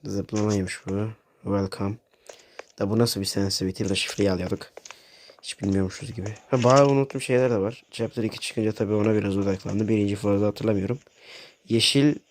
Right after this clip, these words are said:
e, pembe, sarı, kırmızı. Keşke her seferinde farklı şey olsaydı da böyle. Speedruncıların işini zorlaştırmak için. Ha, bir dakika, neydi lan?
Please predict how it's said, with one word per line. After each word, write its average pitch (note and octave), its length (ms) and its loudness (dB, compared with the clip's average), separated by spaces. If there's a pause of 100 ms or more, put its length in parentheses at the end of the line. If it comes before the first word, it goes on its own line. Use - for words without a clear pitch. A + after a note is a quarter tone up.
(140)
e, G#2+ 260 -2
pembe, A#2 520 2
sarı, A2+ 360 -2
kırmızı. G2+ 500 -4 (920)
Keşke E3+ 260 4
her E3+ 60 6
seferinde E3+ 340 0
farklı D3+ 400 -2
şey E3 180 0
olsaydı D3 400 0
da D3+ 120 2
böyle. G#2+ 220 -4 (920)
Speedruncıların B2+ 720 2
işini A#2+ 260 -4
zorlaştırmak G#2+ 680 -2 (300)
için. - 280 -4 (1200)
Ha, - 300 -4
bir C3 80 -4
dakika, G2+ 240 -4
neydi G2+ 280 0
lan? G2+ 140 -4